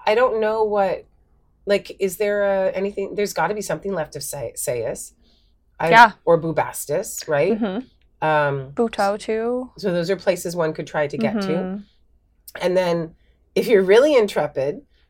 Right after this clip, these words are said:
Speaker 1: you could get to Marsa Matruh
Speaker 2: Mm-hmm.
Speaker 1: which is on the western edge of the Delta.
Speaker 2: North Coast. But North
Speaker 1: North
Speaker 2: Coast
Speaker 1: Coast.
Speaker 2: has beautiful resorts.
Speaker 1: Mm-hmm.
Speaker 2: Like, amazing,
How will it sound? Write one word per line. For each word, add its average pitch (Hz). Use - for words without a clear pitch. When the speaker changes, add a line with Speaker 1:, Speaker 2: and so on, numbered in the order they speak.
Speaker 1:
you 190
could 180
get -
to 180
Marsa 170
Matruh 165
Speaker 2:
Mm-hmm. 214
Speaker 1:
which 185
is 170
on 165
the 165
western 170
edge 160
of 156
the 160
Delta. 143
Speaker 2:
North 214
Coast. 247
But 202
North 226
Speaker 1:
North 277
Speaker 2:
Coast 277
Speaker 1:
Coast. -
Speaker 2:
has 196
beautiful 202
resorts. 185
Speaker 1:
Mm-hmm. 185
Speaker 2:
Like, -
amazing, 202